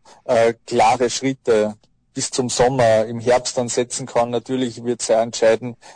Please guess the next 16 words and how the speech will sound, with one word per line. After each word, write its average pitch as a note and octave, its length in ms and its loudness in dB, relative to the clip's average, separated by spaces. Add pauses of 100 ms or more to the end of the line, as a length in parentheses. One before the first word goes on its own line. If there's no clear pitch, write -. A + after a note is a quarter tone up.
wie, C3 380 0
äh, A#2+ 300 4
schaut's, - 460 0
äh, - 240 -8
zukünftige A#2+ 560 -4
Europäische A#2+ 520 0
Parlament A#2 460 0
nach A#2 140 -4
den, A#2+ 260 0
äh, A2+ 320 2
Wahlen A#2 420 2
im A#2+ 300 -6
Juni B2+ 380 -2
aus, A#2 320 2
beziehungsweise A#2 760 0
auch, A#2+ 80 0